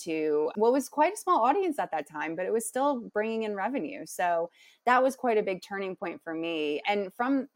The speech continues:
basically from that day, I've always said to myself and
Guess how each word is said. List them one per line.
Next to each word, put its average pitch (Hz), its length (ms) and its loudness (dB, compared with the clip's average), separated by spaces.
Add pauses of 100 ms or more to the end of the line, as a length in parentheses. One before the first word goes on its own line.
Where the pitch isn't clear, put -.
(120)
basically 269 520 2
from 180 180 -2
that 175 180 -8
day, 202 240 4
I've 151 220 0
always 170 640 0 (600)
said 202 300 4
to 208 100 -8
myself 170 600 2
and 160 340 -4